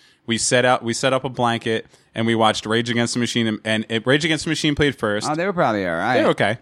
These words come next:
Speaker 2: Yeah.
Speaker 1: I had already seen them, but what, you
Speaker 2: Yeah,
Speaker 1: know, like, it,
Speaker 2: but, like,
Speaker 1: and I'm not the
Speaker 2: different
Speaker 1: biggest
Speaker 2: was
Speaker 1: fan.
Speaker 2: not.
Speaker 1: And then Metallica came on, and I was like, "Okay, this, I, I've never seen Metallica before." And I, li-, you know, we've talked about it before in here. I like the early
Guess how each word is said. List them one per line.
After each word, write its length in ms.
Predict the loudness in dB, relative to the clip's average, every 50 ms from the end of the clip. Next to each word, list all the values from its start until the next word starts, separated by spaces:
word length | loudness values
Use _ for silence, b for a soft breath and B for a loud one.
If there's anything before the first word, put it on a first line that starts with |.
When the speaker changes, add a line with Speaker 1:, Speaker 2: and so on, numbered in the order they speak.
| _
Speaker 2:
Yeah. 280 | -12 -10 -10 -10 -10 -12 -16 -20 -20 _ _ _ _ _ 0
Speaker 1:
I 80 | 2 4
had 100 | 4 6
already 220 | 4 4 2 0
seen 220 | -2 -2 -2 -2 -2
them, 180 | -4 -6 -6
but 200 | -6 -6 -4 -4
what, 200 | -4 -4 -4 -4
you 80 | -6 -6
Speaker 2:
Yeah, 140 | -4 -4 -6
Speaker 1:
know, 60 | -6 -6
like, 200 | -8 -10 -8 -8
it, 140 | -6 -6
Speaker 2:
but, 100 | -6 -6
like, 100 | -8 -8 -6
Speaker 1:
and 140 | -2 0 2
I'm 100 | 2 2
not 140 | 2 0 -2
the 60 | -2
Speaker 2:
different 20 |
Speaker 1:
biggest 220 | -6 -6 -6 -6 -6
Speaker 2:
was 20 | -4
Speaker 1:
fan. 240 | -4 -4 -4 -4
Speaker 2:
not. 120 | -8 -12 -20 B B B B B
Speaker 1:
And 160 | -6 -2 0
then 120 | 2 2 2
Metallica 560 | 0 -2 0 2 2 2 2 0 -2 -8 -8
came 240 | -6 -6 -4 -2 -2
on, 320 | -2 -2 -2 -2 -4 -6 b b b b b b
and 120 | 0 2 4
I 60 | 4
was 120 | 4 2
like, 180 | 0 -2 -2 -2
"Okay, 280 | -4 -2 2 2 2 2
this, 180 | 2 -2 -4 -6 -2
I, 120 | -2 -2 0 2
I've 120 | 0 2
never 240 | 4 2 2 2 0
seen 180 | -2 0 -2 -2
Metallica 440 | 0 2 2 2 2 2 -2 -6
before." 340 | -8 -8 -8 -6 -6 -4 -4
And 180 | -2 -2 -2 -2 2
I, 160 | 2 2 2
li-, 180 | 2 0 0
you 80 | 0 0
know, 200 | 2 2 2 0
we've 240 | 0 0 -2 0 2
talked 220 | 2 2 2 2
about 140 | 0 -2 -2
it 80 | -2 -4
before 240 | -8 -8 -6 -6
in 60 | -4 -2
here. 100 | 0 2
I 80 | 2
like 200 | 2 2 0 0
the 120 | -2 -4 -2
early 440 | 0 -2 0 0 -2 -4 -4 -6